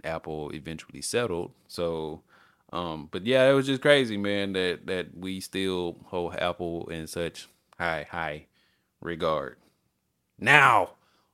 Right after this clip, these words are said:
on to the stuff, man, that, you know, moves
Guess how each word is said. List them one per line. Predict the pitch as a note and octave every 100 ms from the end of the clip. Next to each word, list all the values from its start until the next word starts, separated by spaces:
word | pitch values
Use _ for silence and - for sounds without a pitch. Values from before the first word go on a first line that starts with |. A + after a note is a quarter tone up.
| -
on | A#3 A3+ G#3+
to | - F#3+
the | E3
stuff, | - F#3 E3+ D3
man, | D3 C#3+ C#3+ C3+
that, | B2 A#2 G#2+ -
you | C#3+
know, | B2+ G#2 G#2
moves | C3 E3+ E3 C#3+ C3+ - - -